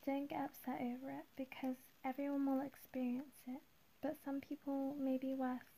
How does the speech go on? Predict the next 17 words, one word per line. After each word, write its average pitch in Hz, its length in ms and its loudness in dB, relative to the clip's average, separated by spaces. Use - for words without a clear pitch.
than 262 160 0
others. 277 420 -2
But 294 160 4
once 311 320 2
I 370 160 4
realized 269 580 0
how 277 100 0
to - 160 -8
get - 160 -4
past - 380 -6
this, 302 180 -8
my 277 160 2
grades 269 480 -4
gradually 262 580 -2
shot - 240 -8
up 294 140 -8
again. 277 400 -6